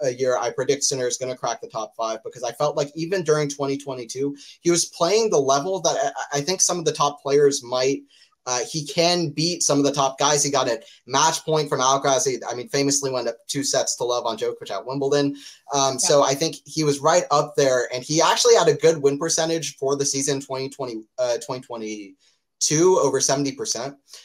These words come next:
Speaker 1: But I think, uh, this year it's up to almost eighty percent win percentage, which is elite level. And it's like, it, it, it's,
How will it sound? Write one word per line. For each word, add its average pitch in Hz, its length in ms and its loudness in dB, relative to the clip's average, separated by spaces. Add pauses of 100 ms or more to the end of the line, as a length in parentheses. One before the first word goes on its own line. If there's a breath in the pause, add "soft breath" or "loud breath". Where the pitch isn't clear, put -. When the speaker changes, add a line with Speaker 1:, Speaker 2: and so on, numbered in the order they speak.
(120)
Speaker 1:
But 147 300 2
I 135 100 2
think, 156 380 0
uh, 127 300 2
this 143 300 2
year 156 260 8
it's 139 160 0
up 131 140 -2
to 135 80 0
almost 123 380 -2
eighty 135 240 -6
percent 151 460 -2
win 147 160 0
percentage, 151 520 -2
which 113 140 -8
is 110 180 -6 (260 loud breath)
elite 127 460 -4
level. 139 440 0 (240 loud breath)
And 139 120 0
it's 143 180 2
like, 143 240 6 (120)
it, 143 140 2 (180)
it, 160 180 0
it's, - 440 0